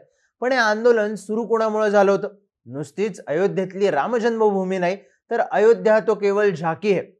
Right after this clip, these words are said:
काशी मथुरा अभी बाकी है" अशी घोषणा देत आंदोलन उभे करणारे कोण होते? तर उत्तर आहे तीन मित्र. तत्कालीन गोंडा जिल्ह्याचे जिल्हाधिकारी के के नायर, बलरामपूरचे महाराज पाटेश्वरी प्रसाद सिंह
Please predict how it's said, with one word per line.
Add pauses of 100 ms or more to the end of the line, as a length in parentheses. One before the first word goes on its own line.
(160)
काशी
मथुरा
अभी
बाकी
है" (340)
अशी
घोषणा
देत (160)
आंदोलन
उभे
करणारे
कोण
होते? (260)
तर
उत्तर
आहे (460)
तीन (140)
मित्र. (680)
तत्कालीन
गोंडा
जिल्ह्याचे
जिल्हाधिकारी
के
के
नायर, (380)
बलरामपूरचे
महाराज
पाटेश्वरी
प्रसाद
सिंह